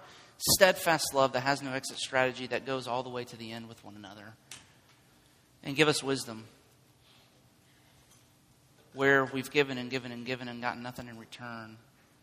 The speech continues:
because, because this work of love is hard. But Father, most of all, come and, and, and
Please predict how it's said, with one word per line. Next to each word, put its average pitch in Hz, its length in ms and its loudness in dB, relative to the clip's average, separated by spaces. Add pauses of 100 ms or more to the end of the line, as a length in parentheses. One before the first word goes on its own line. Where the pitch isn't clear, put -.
(280)
because, - 480 -10 (260)
because 147 200 -12
this 131 200 -6
work 139 200 -8
of 120 120 -10
love 123 140 -8
is 117 120 -12
hard. 107 360 -16 (1600)
But 143 160 -10
Father, 151 220 10
most 143 240 2
of 120 100 -8
all, 117 220 0
come 127 400 -6
and, 113 140 -14 (120)
and, 120 320 -12
and 120 180 -14